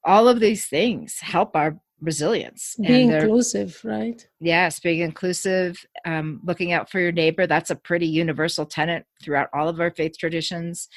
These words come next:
Speaker 2: Mm-hmm.
Speaker 1: So there's lots of good just from kind of some of the core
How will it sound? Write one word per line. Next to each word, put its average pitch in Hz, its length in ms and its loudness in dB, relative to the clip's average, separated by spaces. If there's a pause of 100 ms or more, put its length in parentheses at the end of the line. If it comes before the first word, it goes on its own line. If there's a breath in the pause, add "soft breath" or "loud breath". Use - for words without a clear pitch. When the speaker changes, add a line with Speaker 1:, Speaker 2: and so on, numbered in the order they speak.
(180 loud breath)
Speaker 2:
Mm-hmm. 208 320 -4
Speaker 1:
So 208 160 4
there's 208 220 4
lots 190 340 2
of 196 220 -4
good 160 380 4 (160)
just 175 320 0
from 156 640 -2
kind 170 180 -2
of 151 80 -6
some 160 140 -8
of 147 80 -10
the 151 60 -4
core 165 680 0